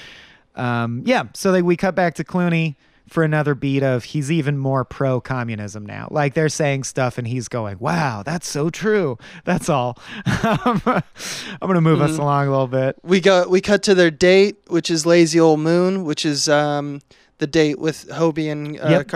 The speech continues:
Speaker 2: Carlotta.
Speaker 1: line. Sorry to
Speaker 2: They're
Speaker 1: interrupt, but great
Speaker 2: watching
Speaker 1: line from the narrator to introduce this scene, who says, as they walk into
Speaker 2: Oh,
Speaker 1: a
Speaker 2: yeah.
Speaker 1: movie premiere, uh, they go to witness another weave of gossamer, another movie,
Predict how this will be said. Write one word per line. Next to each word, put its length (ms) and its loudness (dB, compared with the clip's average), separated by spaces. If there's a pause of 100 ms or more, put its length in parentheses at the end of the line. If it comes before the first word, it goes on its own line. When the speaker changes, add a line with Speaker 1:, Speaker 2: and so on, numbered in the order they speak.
(140)
Speaker 2:
Carlotta. 200 2
Speaker 1:
line. 280 0
Sorry 320 2
to 80 4
Speaker 2:
They're 80 4
Speaker 1:
interrupt, 240 4
but 100 -2
great 160 0
Speaker 2:
watching 100 -2
Speaker 1:
line 260 -2
from 260 -6
the 80 -6
narrator 500 -2
to 120 -10
introduce 480 -6
this 180 -8
scene, 280 -8
who 80 -6
says, 440 -8 (440)
as 180 -2
they 100 0
walk 280 0
into 120 0
Speaker 2:
Oh, 40 0
Speaker 1:
a 80 -2
Speaker 2:
yeah. 100 -4
Speaker 1:
movie 220 -6
premiere, 440 -12 (1120)
uh, 300 0
they 180 0
go 280 2
to 200 -8
witness 640 -2
another 420 0
weave 360 0
of 160 -2
gossamer, 840 -4
another 420 0
movie, 600 -2